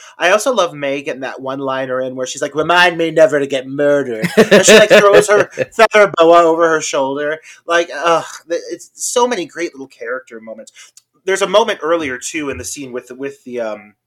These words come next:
Speaker 1: discussion of the retirement home where the lawyer leans in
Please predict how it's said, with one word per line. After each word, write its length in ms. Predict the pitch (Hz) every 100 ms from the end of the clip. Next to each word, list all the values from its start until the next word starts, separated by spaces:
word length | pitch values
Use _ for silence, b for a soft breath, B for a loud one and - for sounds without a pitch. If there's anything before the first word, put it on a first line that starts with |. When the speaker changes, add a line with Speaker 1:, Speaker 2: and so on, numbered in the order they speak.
| _
Speaker 1:
discussion 460 | - 143 165 147 143
of 60 | 117
the 60 |
retirement 480 | 113 - 123 123 107
home 320 | 107 107 110 B B B B
where 320 | 117 131 131
the 100 | 131
lawyer 420 | 123 135 147 131
leans 400 | 117 127 131 117
in 400 | 117 120 127 139